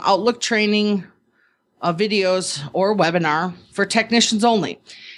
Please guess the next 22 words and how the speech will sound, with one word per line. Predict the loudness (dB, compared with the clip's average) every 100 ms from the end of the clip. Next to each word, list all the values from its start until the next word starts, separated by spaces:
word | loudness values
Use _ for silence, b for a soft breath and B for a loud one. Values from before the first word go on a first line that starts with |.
| B
And | 0
what | 2 2
the | -2
techs | 0 0 0 -2
wanna | 0 0
do | 0 0 0
is | 0
they | 0 0
wanna | 2 0
learn | 0 2 2
how | 0
to | 0
troubleshoot | -2 0 0 -2 0
Outlook | 2 2 0 0 0
and | 0
learn | 2 2
all | 2
the | 2
little | 2 0
things | 0 0 2
I | 0 0
know. | -2 -2 -4